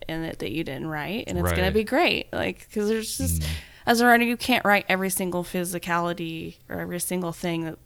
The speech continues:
Speaker 1: an actor is gonna do. Some s-, some humor is just found when you're practicing it and you're
Speaker 2: <laughs>
Speaker 1: doing it.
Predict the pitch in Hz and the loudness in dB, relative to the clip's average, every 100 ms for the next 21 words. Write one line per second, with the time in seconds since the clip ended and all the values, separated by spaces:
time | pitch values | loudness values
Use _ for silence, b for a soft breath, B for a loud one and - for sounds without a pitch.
0 | - 170 156 151 - 147 156 151 151 147 | -10 -6 -6 -8 -10 -10 -10 -12 -10 -6
1 | 170 156 160 165 175 - - - - 226 | -4 -2 -4 -2 -2 -2 -6 -6 -2 0
2 | 220 180 160 160 165 - 175 - - 233 | 2 0 0 -2 -8 -8 -10 -10 -6 -4
3 | 254 262 269 269 - B B B - 214 | -4 -4 -6 -8 -14 B B B -4 0
4 | 208 202 - 214 - 226 - 190 180 175 | 2 0 0 0 0 0 6 6 6 4
5 | 170 190 180 185 185 214 190 165 165 175 | 2 2 2 4 4 4 2 0 -2 -2